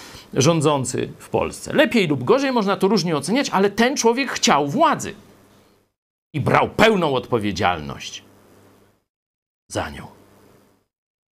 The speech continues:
A ci, dla nich władza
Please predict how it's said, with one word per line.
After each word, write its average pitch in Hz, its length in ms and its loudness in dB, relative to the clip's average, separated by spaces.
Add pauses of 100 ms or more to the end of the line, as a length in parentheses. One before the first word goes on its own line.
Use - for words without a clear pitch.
(280)
A 90 120 -6
ci, - 360 0 (1500)
dla 139 140 4
nich 247 180 0
władza 240 480 2